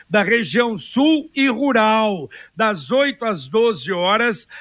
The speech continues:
na Escola Zumbi dos Palmares, na rodovia José Car-, José Al-, eh, João Alves da Rocha Loures, lá no União da Vitória. E para os idosos,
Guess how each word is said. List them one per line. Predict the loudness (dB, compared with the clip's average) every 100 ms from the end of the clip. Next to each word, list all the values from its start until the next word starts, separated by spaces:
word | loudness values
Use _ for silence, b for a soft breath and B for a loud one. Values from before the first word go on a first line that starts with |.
| B
na | 0 0
Escola | 0 -8 -4 0 2 0 -2
Zumbi | -4 -6 -6 -4 -2 -2
dos | -2 -4 -4 -4
Palmares, | 0 0 0 0 2 2 2 2 0 -4 B B B
na | 0 2
rodovia | 2 2 0 -2 -2 0 0
José | -2 -6 -2 -2
Car-, | -2 -2 0 0 -4 -8
José | -6 -4 0 0
Al-, | 2 0 0
eh, | -2 -2 -2 -4
João | -2 -2 0
Alves | 0 -2 -4 -10 -10 B B B
da | -2
Rocha | 0 0 0 -2 -2
Loures, | 2 2 2 0 -4 -8 B -2
lá | 0 2
no | 0
União | 0 0 2 0 -2 -6
da | -4 -2 0
Vitória. | -2 -4 -2 0 0 0 -4 -6 B B 2
E | 2
para | 2 0 0 2 0
os | 2 2 2 0 -4 -4
idosos, | -4 -2 0 0 -2 -6 -6 -4 -4 -6